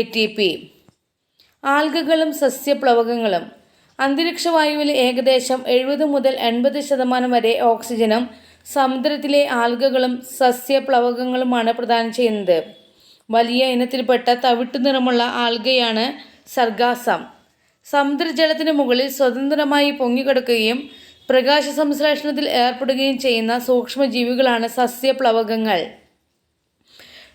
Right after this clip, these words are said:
ഡെസ്മിഡുകളും ഗോൾഡൻ ആൽഗകളും സയാനോ ബാക്ടീരിയകളും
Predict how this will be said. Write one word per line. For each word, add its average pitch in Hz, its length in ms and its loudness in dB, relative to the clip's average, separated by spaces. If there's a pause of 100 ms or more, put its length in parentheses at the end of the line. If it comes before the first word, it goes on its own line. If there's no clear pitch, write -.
(120)
ഡെസ്മിഡുകളും 254 960 2 (840)
ഗോൾഡൻ 285 640 0
ആൽഗകളും 247 580 2 (240)
സയാനോ 277 440 2
ബാക്ടീരിയകളും 247 1000 0